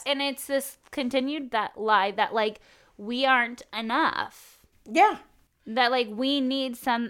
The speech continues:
Speaker 1: outside thing in
Speaker 2: It
Speaker 1: order to
Speaker 2: is.
Speaker 1: make us okay.
Speaker 2: And what you're speaking of, when you say therapy, therapy's first, higher consciousness, spirituality
Speaker 1: Yeah.
Speaker 2: is second. And you told me that when we had our last posca-, podcast. I remember this.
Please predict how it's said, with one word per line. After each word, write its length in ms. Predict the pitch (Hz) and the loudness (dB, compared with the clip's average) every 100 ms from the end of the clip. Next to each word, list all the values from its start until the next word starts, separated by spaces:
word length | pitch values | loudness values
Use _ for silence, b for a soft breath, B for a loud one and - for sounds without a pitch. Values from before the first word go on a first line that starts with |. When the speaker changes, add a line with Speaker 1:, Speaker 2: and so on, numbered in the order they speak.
| - | 2
Speaker 1:
outside 580 | 208 208 - 240 220 - | 2 2 0 -2 -2 -6
thing 340 | 240 233 220 | -10 -8 -8
in 100 | - | -4
Speaker 2:
It 120 | 269 214 | -2 2
Speaker 1:
order 260 | 403 415 | 4 2
to 60 | 220 | 0
Speaker 2:
is. 80 | 208 | -2
Speaker 1:
make 220 | 196 190 | -4 0
us 240 | 202 185 | 0 0
okay. 580 | - 180 - 220 - - - | -2 -4 -4 -6 -6 -4 2
Speaker 2:
And 260 | 226 226 | 2 2
what 300 | 220 311 370 | 2 4 4
you're 160 | 262 277 | 0 -6
speaking 540 | 262 - 254 233 196 | -6 -4 -4 0 0
of, 260 | 156 - - B - | 0 -4 -12 B -4
when 180 | 196 220 | -2 -2
you 120 | 262 | -2
say 220 | - 240 | -4 -6
therapy, 680 | - - 233 226 202 - - | -4 0 2 2 -2 -8 -18
therapy's 580 | - - 196 269 320 311 | -6 0 2 2 -2 -6
first, 440 | - 262 247 - - - | 0 2 2 -2 -10 -14
higher 320 | - 196 202 | -2 0 0
consciousness, 760 | - 175 170 180 - 294 - - | 0 -2 0 -4 -4 -4 -6 -6
spirituality 760 | - - 175 - 165 156 - | -6 -2 -2 0 0 0 -2
Speaker 1:
Yeah. 40 | 147 | -4
Speaker 2:
is 80 | - | -4
second. 420 | - 147 - - _ - | -2 -4 -6 -14 _ -6
And 180 | 190 196 | -4 0
you 160 | 277 | 0
told 240 | 302 277 214 | 2 2 2
me 80 | 196 | 0
that 220 | 180 - | -2 -2
when 160 | 190 196 | -8 -8
we 120 | 196 | -2
had 180 | 180 175 | -2 -2
our 100 | 185 | 2
last 340 | 233 330 - | 2 2 0
posca-, 480 | - - 180 - - | -8 -6 -4 -4 2
podcast. 400 | 196 175 160 160 | 2 6 4 2
I 60 | 170 | -2
remember 460 | 185 190 220 196 160 | 0 2 2 2 -2
this. 240 | - | -6